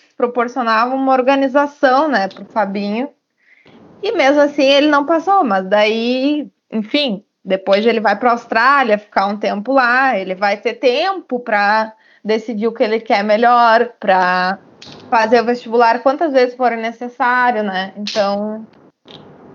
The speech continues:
tem um pouco essa diferença, assim, de classes, né? Permeia todo o filme isso, assim.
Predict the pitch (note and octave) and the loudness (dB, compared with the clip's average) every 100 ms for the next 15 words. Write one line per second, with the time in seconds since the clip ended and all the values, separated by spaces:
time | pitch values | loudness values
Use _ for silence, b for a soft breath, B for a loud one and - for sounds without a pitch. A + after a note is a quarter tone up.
0 | - - - _ _ _ _ - - - | -20 -20 -20 _ _ _ _ -20 -20 -20
1 | - - A3 G#3+ A3 A#3 A3 A#3+ B3 A#3 | -20 -10 -4 -4 -2 -2 -2 -2 -2 -6
2 | A3+ A#3+ A#3+ C4 F4 E4 C#4+ C#4 C4+ D4 | -2 0 2 2 0 -4 -2 -2 0 0
3 | C#4+ D4 G#4 - A#3 A#3 A3 B3+ A#3 A3 | 2 2 0 -2 -2 0 0 0 0 2
4 | A3+ A#3+ A#3 C4+ C4+ C#4 C4 D4 C4 A3+ | 2 2 0 -2 -2 0 2 2 0 0
5 | A#3+ - A3 G3 G#3 F#3+ G#3 | -2 -4 -12 -8 -6 -6 -8